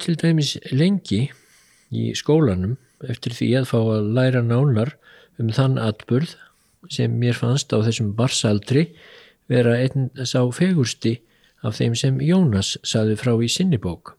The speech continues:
Þegar Árni Oddsson, síðar lögmaður, reið yfir allt landið á fjórum dögum til að hjálpa föður sínum í deilum hans við hinn illa danska hirðstjóra Herluf Dá.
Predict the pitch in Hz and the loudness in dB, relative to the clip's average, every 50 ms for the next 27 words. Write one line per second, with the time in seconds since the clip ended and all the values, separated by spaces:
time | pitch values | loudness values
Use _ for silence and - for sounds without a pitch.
0 | _ _ _ _ _ _ _ - 131 120 110 107 110 120 143 147 - - 123 117 | _ _ _ _ _ _ _ -4 0 0 2 2 2 2 2 0 0 -2 0 0
1 | 123 151 - - - - 160 160 175 160 - - 123 110 104 98 95 95 92 101 | 0 0 -2 -4 -4 -2 0 0 0 -2 -2 -2 0 0 0 0 -2 -2 0 0
2 | 117 123 127 135 135 135 139 147 147 147 131 117 110 101 104 120 143 151 151 147 | 0 0 0 0 0 2 0 0 -2 -4 -6 -8 -8 -4 -2 0 2 2 2 2
3 | 139 131 120 120 113 123 127 - - - 101 92 98 113 135 - - 156 151 135 | 0 0 0 0 0 0 -2 -4 -6 -6 -4 -2 -2 -2 -2 -2 -2 -2 0 0
4 | 113 101 92 87 - - 147 156 165 170 160 151 104 92 87 - 98 107 123 135 | 0 0 -2 -4 -2 0 2 2 2 2 0 0 -2 -4 -4 -4 -2 0 2 2
5 | 143 151 147 - _ _ _ - - - - _ _ _ - 131 131 127 120 156 | 2 0 -2 -6 _ _ _ -20 -20 -20 -20 _ _ _ -6 -2 -2 0 2 0
6 | 160 - - - - 90 - 113 123 143 151 151 147 - - 156 143 135 131 131 | 0 -2 -2 -4 -6 -4 -2 0 0 2 2 0 -2 -2 -2 -2 0 0 -2 -2
7 | 127 - _ - 117 113 113 - 120 135 139 131 127 120 110 117 123 117 117 - | -4 -8 _ -6 -6 -6 -2 0 2 2 2 2 0 0 2 0 0 0 -2 -4
8 | - 113 104 104 107 104 104 104 151 151 147 - - - 131 131 123 117 - - | -4 -2 0 0 0 0 0 -2 -2 -4 -4 -4 -4 -4 -2 0 0 -2 -2 -2
9 | - 131 143 135 - - - - 117 110 95 139 139 143 135 - - - 123 117 | -2 0 0 0 -2 -6 -4 -2 -2 0 2 0 0 0 -2 -6 -4 -2 0 2
10 | 113 110 107 107 101 - _ - - _ _ _ - 107 95 92 95 98 110 - | 2 2 0 -2 -4 -6 _ -20 -20 _ _ _ -4 -4 -2 -2 -4 -6 -6 -8
11 | - _ - 139 139 | -8 _ -2 0 0